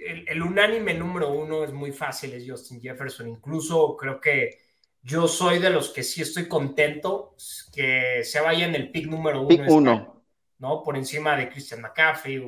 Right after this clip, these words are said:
Speaker 1: incluso un Austin Eckler. Eh, me parece como la decisión más sana hoy en día de, de tener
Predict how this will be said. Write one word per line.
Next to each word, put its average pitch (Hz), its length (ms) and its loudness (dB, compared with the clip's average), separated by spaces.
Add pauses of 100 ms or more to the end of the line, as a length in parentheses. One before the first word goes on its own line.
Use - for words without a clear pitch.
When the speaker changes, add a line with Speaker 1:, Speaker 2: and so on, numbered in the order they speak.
Speaker 1:
incluso 123 400 -16
un 120 140 -10
Austin 117 300 -14
Eckler. 135 420 -6 (500)
Eh, 127 440 -2
me 131 80 -2
parece 143 420 4
como 135 240 -2
la 123 140 2
decisión 139 460 -2
más 160 200 2
sana 160 380 4
hoy 151 140 4
en 151 120 -6
día 147 280 2
de, 131 180 -6
de 127 160 -10
tener 131 560 -8